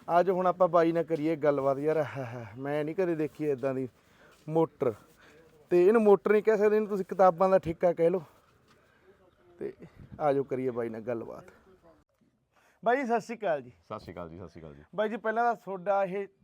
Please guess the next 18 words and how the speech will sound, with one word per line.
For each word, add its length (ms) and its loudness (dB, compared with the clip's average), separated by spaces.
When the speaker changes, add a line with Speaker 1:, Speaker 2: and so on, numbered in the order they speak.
Speaker 1:
ਕਿਤਾਬਾਂ 400 0
ਦਾ 100 2
ਠੇਕਾ 420 -6
ਦੇਖ 340 -10
ਕੇ, 180 -12
ਇਹਨੂੰ 280 -8
ਮੈਨੂੰ 240 -8
ਨਹੀਂ 100 -10
ਸਮਝ 140 -10
ਆਉਂਦੀ, 200 -6
ਇਹਨੂੰ 200 -10
ਕਿਤਾਬਾਂ 360 -6
ਦਾ 80 -8
ਠੇਕਾ 300 -10
ਕਵਾਂ, 340 -10
ਫਾਰਮ 360 0
ਹਾਊਸ 240 -8
ਕਵਾਂ, 400 -8